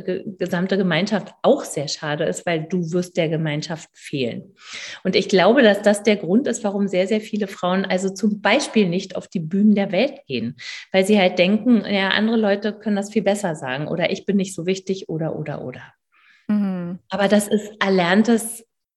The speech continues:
Speaker 1: das ist erler-, also das ist erlernt. Und das ist nicht,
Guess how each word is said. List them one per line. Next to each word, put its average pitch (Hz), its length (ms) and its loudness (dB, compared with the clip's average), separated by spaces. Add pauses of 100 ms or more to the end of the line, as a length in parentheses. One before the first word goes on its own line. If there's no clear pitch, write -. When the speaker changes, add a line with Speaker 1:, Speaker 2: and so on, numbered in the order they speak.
Speaker 1:
das 202 320 -6
ist - 220 -6
erler-, 185 400 0
also 190 280 0 (160)
das 190 220 -4
ist - 120 -12
erlernt. 170 720 -2 (480)
Und 180 420 -2
das 185 140 0
ist - 180 -2
nicht, 240 440 8